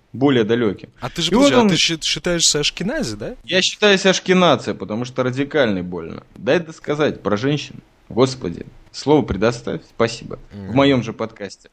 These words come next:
Speaker 1: Я чё хочу сказать. И вот он мне говорит, там рассказывает, вот марокканские они такие, а вот йеменские они такие, а вот эти белые, которые европейские ашкенази, они такие. Потом так подумал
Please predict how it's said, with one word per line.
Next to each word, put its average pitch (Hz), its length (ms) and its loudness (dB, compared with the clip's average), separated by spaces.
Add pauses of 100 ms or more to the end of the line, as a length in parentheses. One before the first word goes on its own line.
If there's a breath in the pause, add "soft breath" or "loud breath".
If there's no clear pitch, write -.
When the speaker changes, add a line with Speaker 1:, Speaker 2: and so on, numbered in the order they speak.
(200)
Speaker 1:
Я 151 160 2
чё 233 160 0
хочу 190 220 -4
сказать. 123 320 -2
И - 20 -4
вот 175 120 -4
он 214 100 0
мне 190 140 0
говорит, 165 420 0
там 165 160 -2
рассказывает, 127 480 -6
вот 160 160 -4
марокканские 208 840 2
они 151 180 2
такие, 139 400 0
а - 20 4
вот 165 140 2
йеменские 208 560 2
они 160 180 0
такие, 131 440 -2
а 107 40 4
вот 127 160 -2
эти 143 140 -2
белые, 160 480 2
которые 113 500 -2
европейские 120 680 -2
ашкенази, 135 460 -2
они 135 180 0
такие. 123 380 -4 (520 soft breath)
Потом 131 160 2
так 135 160 0
подумал 190 640 2